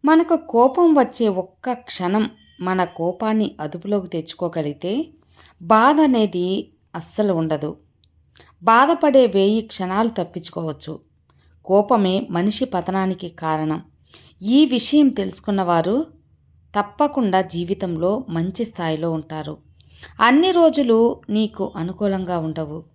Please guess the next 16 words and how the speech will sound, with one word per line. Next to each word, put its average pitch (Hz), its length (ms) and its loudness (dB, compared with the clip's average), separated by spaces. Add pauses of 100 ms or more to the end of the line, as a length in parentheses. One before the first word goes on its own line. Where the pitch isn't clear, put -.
(520)
మనది 269 320 6
కాని 214 380 0
రోజున 208 360 -2
మౌనంగా 175 600 -4
ఉండాలి. 156 480 -6 (580)
మనదైన 170 540 0
రోజున 185 540 -2 (440)
అన్నిటికీ 262 600 2
సమాధానం 185 720 -6
దొరుకుతుంది. 151 680 -10 (920)
ఏ 277 220 6
బంధం 269 480 4
తెగిపోయినా 247 680 0
సరే 190 520 -2
నిజం 175 300 -4
చెప్పండి. 165 680 -4